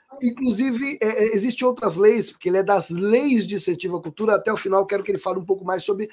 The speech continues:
as demais leis, pra gente entender, fora a Lei Rouanet, que é a mais falada, o que mais poderia se encaixar no seu projeto. Agora, vamos falar com gente aqui que representa, por exemplo, o balé. A Estefânia, ela quer saber sobre, de repente, uma transição, um apoio internacional.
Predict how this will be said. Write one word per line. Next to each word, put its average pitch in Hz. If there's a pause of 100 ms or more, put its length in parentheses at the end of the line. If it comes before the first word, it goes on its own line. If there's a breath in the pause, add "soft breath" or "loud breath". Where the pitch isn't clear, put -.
(160 soft breath)
as 196
demais 226
leis, 214
pra 202
gente 214
entender, 208 (120)
fora 233
a -
Lei 202
Rouanet, 180
que 185
é -
a 160
mais 165
falada, 180
o 196
que 233
mais 185
poderia 185 (200 loud breath)
se 220
encaixar 190
no 190
seu 196
projeto. 170 (280 loud breath)
Agora, 262
vamos 247
falar 247
com 262
gente 220
aqui 254 (380 soft breath)
que 226
representa, 220
por 247
exemplo, 208
o -
balé. 196 (300 loud breath)
A 202
Estefânia, 247 (400 soft breath)
ela 208
quer 220
saber 226
sobre, 226
de 226
repente, 214
uma 240
transição, 233
um 196
apoio 214
internacional. 226